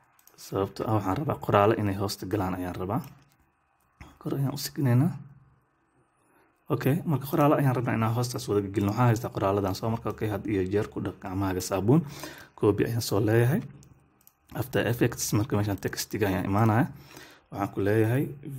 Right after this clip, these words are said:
V. Sidoo kale marka waxaan rabaa, een, qoraaladan inaan farta horta inaan madow ka dhigaan rabaa. Si aan u aragno.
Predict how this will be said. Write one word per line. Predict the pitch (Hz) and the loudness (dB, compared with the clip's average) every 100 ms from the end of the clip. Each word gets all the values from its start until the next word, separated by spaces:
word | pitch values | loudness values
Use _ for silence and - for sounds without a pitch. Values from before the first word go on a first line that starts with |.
| 123 123 | -8 0
V. | 135 143 - - - _ _ - - - - _ - - _ _ _ _ - _ _ _ - | 0 0 -4 -16 -20 _ _ -20 -20 -20 -20 _ -20 -20 _ _ _ _ -20 _ _ _ -16
Sidoo | - 101 101 | -8 -4 -4
kale | - 101 | -2 0
marka | 104 120 - | 0 0 -4
waxaan | - 101 | -4 -4
rabaa, | 101 101 110 113 113 | 0 0 2 0 0
een, | 104 95 95 92 | -2 -4 -4 -6
qoraaladan | 98 98 95 101 110 113 113 117 | -6 -4 -2 -2 0 0 -2 -4
inaan | 101 92 90 - _ - - - - - _ - | -8 -6 -8 -12 _ -20 -20 -20 -20 -20 _ -20
farta | - 120 - | -14 -10 -6
horta | 98 - | -8 -6
inaan | 104 98 95 | -6 -4 0
madow | 98 104 | 4 4
ka | 104 - | 2 -4
dhigaan | 101 98 | -4 -4
rabaa. | 101 101 120 175 - - _ _ _ _ _ _ _ _ _ _ _ _ | -4 -4 -2 -4 -6 -20 _ _ _ _ _ _ _ _ _ _ _ _
Si | - | -8
aan | - 104 101 | -4 -2 -4
u | 113 117 | -4 -2
aragno. | 110 107 113 | -2 0 0